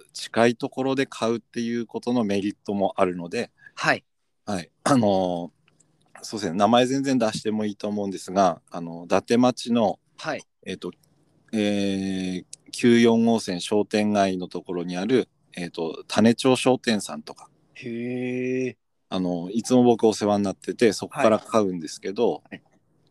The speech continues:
Speaker 1: そう、地元のその種屋さんから買うメリットっていうのは、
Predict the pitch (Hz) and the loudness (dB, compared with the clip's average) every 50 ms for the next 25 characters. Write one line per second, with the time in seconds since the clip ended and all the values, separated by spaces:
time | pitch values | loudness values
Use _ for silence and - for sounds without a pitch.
0 | _ _ _ _ - - 92 87 - - - 107 113 120 117 - 139 139 143 139 | _ _ _ _ -16 -14 -14 -12 -12 -6 -2 0 2 2 2 4 4 4 6 4
1 | 131 - 139 139 135 - 120 110 113 117 120 117 - 120 123 123 - 135 120 - | 4 2 0 -2 0 0 0 0 2 0 0 0 0 0 -2 0 -2 -4 -6 -4
2 | - 127 117 117 113 104 98 101 98 101 - _ - 107 98 - - - 107 104 | -2 0 0 2 2 2 2 2 0 -2 -4 _ -8 -10 -10 -10 -8 -6 -6 -4
3 | 101 104 104 110 123 131 101 | -4 -4 0 2 2 2 2